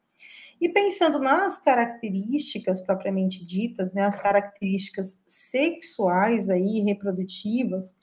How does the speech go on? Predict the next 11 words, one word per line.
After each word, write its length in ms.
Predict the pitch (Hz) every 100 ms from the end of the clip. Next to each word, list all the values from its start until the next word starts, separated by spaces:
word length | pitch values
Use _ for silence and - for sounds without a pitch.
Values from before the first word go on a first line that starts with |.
| - - -
a 80 | 208
gente 340 | 233 240 247
já 240 | 240 311 254
entra, 440 | 226 294 330 277
então, 460 | 247 240 190 190 226
nos 200 | 233 233
sistemas 680 | 269 - 240 277 269 254 233
de 140 | 247
acasalamento. 1040 | 233 233 247 247 277 320 233 202 196 - 196 - _ - - - _ _
Pensando 720 | 320 349 330 - 330 440 359 262
nesses 380 | 220 - 202